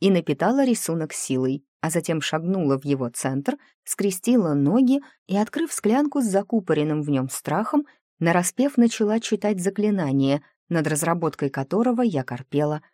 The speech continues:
долгие месяцы. А все потому, что, перерыв все фолианты и свитки в университетской библиотеке, да и в столичной публичной тоже,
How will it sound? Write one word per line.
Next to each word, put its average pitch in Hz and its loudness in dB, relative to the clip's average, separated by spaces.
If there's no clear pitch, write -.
долгие 156 -2
месяцы. 135 -4
А 160 4
все 165 -2
потому, 156 -4
что, 151 -4
перерыв 160 -2
все - 2
фолианты 143 2
и 139 2
свитки 156 -4
в 131 -2
университетской 143 0
библиотеке, 139 -2
да 165 2
и 156 2
в - -6
столичной 151 0
публичной 139 -2
тоже, 135 -2